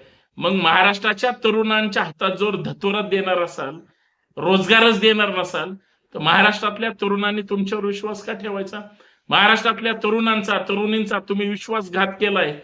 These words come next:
हे मान्य करा आणि आता घरात बसा. सगळ्यात महत्वाचा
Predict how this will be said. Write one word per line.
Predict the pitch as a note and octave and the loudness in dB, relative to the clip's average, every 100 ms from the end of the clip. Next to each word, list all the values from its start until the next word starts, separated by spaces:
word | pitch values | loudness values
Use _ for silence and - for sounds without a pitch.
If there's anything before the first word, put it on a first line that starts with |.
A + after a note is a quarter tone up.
| - _ - | -20 _ 0
हे | |
मान्य | E3+ F3+ F#3+ G#3 | 2 6 6 6
करा | G#3+ G3+ G3 - - _ - | 4 2 -2 -4 -12 _ -2
आणि | D3+ F3+ | 2 4
आता | F#3 F#3+ | 2 2
घरात | - F3+ E3+ | 2 2 2
बसा. | E3 - A#2+ - _ _ _ _ _ _ _ - | -2 -8 -12 -14 _ _ _ _ _ _ _ -6
सगळ्यात | - F3 G#3 G#3 | 0 4 4 4
महत्वाचा | G3+ F#3 G3+ G3 A3+ | 2 2 0 -2 -2